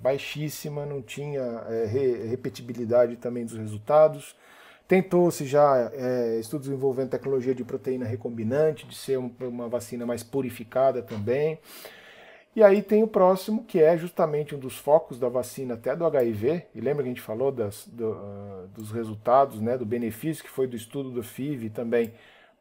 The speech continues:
pra o H I V, né? Então isso faz também com que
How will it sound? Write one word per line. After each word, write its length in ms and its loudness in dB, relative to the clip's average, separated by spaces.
pra 400 4
o 100 2
H 220 2
I 80 0
V, 340 -2
né? 260 -4
Então 400 -8
isso 240 -10
faz 300 0
também 320 -4
com 200 -6
que 480 -4